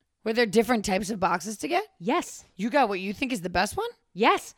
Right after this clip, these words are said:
Speaker 2: The other one, there, it was all doubles. This had all difference.
Speaker 1: Okay, well, this has all difference.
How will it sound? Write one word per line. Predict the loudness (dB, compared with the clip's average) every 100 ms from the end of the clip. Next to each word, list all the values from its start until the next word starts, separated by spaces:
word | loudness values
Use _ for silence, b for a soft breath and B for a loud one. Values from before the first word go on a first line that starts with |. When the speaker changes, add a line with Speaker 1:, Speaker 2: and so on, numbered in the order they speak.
| _
Speaker 2:
The | 4 4
other | 4
one, | 2 0 2
there, | 0
it | 2
was | -2
all | -2 -2
doubles. | 0 0 0 -4
This | -6
had | -2 -2
all | -2
difference. | -6 -10 -12 -12 -20 _ b b b
Speaker 1:
Okay, | 4 6 4
well, | 4
this | 2 4
has | 6
all | 8 6
difference. | 4 0 -12 -14